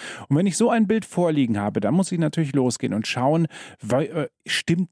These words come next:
das wirklich? Ist das jetzt gerade echt? Ist das Foto, äh, echt? Ist es vielleicht manipuliert worden oder ist es vielleicht älter? Und für sowas haben wir natürlich mächtige Tools, Suchmaschinen haben wir dafür.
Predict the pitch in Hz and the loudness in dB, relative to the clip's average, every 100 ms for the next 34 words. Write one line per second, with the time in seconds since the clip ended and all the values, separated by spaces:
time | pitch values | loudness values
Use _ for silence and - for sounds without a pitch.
0 | _ 135 131 - 131 139 117 101 - 160 | _ -4 -4 -2 0 0 -2 -8 -4 -4
1 | - 127 - 110 - 98 95 - 180 - | -2 -6 -4 -8 -6 -6 -6 -4 -4 -4
2 | - 120 110 - - 226 202 156 - 143 | -6 -6 -6 -2 0 2 2 -2 -2 -4
3 | - 175 160 - 131 127 - 107 - 110 | -2 -2 -2 -6 -6 -6 -4 -6 -2 -2
4 | 110 - 113 185 185 165 165 160 113 101 | -2 0 0 0 0 0 0 -2 -4 -6
5 | 104 - 107 110 - 104 147 165 160 - | -8 -8 -8 -8 -4 -2 0 0 -4 -8
6 | - 160 - 170 175 156 160 156 156 139 | -6 -4 0 0 2 0 0 0 0 0
7 | 143 131 135 135 - 135 123 - 143 123 | -2 0 0 0 -2 -4 -4 0 2 2
8 | 104 - - 135 143 117 92 - 92 69 | 0 -8 -2 0 2 0 -6 -6 -10 -10
9 | 67 67 - - 90 80 | -10 -10 -12 -12 -12 -12